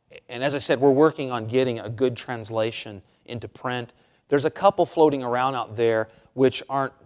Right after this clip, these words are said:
true translations. They are transliterations. You understand the difference?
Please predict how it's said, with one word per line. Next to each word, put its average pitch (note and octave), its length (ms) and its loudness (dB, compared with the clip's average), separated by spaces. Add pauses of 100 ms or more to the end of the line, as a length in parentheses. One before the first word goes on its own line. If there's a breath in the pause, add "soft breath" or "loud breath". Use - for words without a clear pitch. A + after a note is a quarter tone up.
true D3 200 -2
translations. A#2+ 920 -4 (400)
They B2+ 280 2
are A#2 200 4
transliterations. B2 1200 0
You A#2 60 -16
understand A2+ 300 -8
the G#2+ 80 -8
difference? G#2+ 540 -4